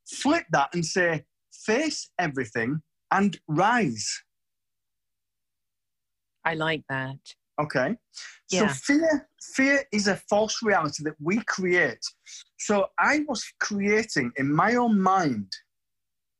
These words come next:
Speaker 1: false realities. I was creating, "I'm in this relationship I don't wanna be in. Um, okay,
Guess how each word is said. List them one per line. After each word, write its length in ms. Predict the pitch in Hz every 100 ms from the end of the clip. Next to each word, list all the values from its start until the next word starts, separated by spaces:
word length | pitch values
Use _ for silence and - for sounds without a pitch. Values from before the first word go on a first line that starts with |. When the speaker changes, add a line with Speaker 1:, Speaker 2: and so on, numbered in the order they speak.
| _ _ - - _ - -
Speaker 1:
false 340 | 202 262 -
realities. 760 | 202 185 196 208 - 123 - - - _ -
I 140 | 196
was 200 | 294 302
creating, 640 | - 226 220 208 - 131 110 - - - _ _ _ _ _ -
"I'm 220 | 240 269
in 100 | 233
this 200 | 214 190
relationship 560 | 180 175 180 160 165
I 100 | 170
don't 180 | 151 160
wanna 160 | 147 139
be 280 | 135 151 127
in. 240 | 107 104 -
Um, 340 | 127 120 120 117
okay, 400 | 117 107 120 113